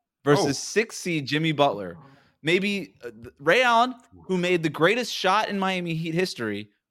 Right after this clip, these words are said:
Speaker 1: versus
Speaker 2: Hmm.
Speaker 1: Jimmy Butler, who had arguably the greatest series in Heat history,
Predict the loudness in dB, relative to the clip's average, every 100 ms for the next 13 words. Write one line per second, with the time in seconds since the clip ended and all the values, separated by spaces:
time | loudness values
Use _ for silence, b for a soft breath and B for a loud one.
0 | _ -2 -2 -4 -4 -2 2 4 4 2
1 | 0 -2 _ 0 2 2 2 0 -8 _
2 | _ _ _ _ _ -6 -6 -4 -4 -2
3 | 0 0 0 0 -2 -8 -6 -6 -6 -8
4 | -10 -16 _ _ _ _ _ -10 -6 -6
5 | -6 -2 -2 -2 -4 -6 -6